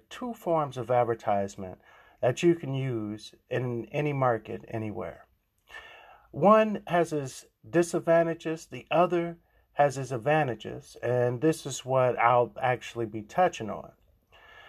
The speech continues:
Uh, so the first type of marketing that you can use is institutional or brand awareness.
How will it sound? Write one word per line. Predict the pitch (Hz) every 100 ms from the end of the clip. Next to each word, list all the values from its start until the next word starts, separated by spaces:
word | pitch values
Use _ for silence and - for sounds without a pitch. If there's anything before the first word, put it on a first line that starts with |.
| - - -
Uh, | 190 202 180
so | - 247
the | 214 208
first | 320 339 - -
type | 220 208 202
of | 165 135
marketing | 113 143 160 151 127 123 117
that | 123 120
you | 135
can | 127 113
use | 113 110 113 110
is | - 120 120 113 113 113 101 -
institutional | - 143 - - 117 - 170 - 139 139
or | 117 113
brand | 98 123 147 165 147
awareness. | 113 98 92 - - - - - -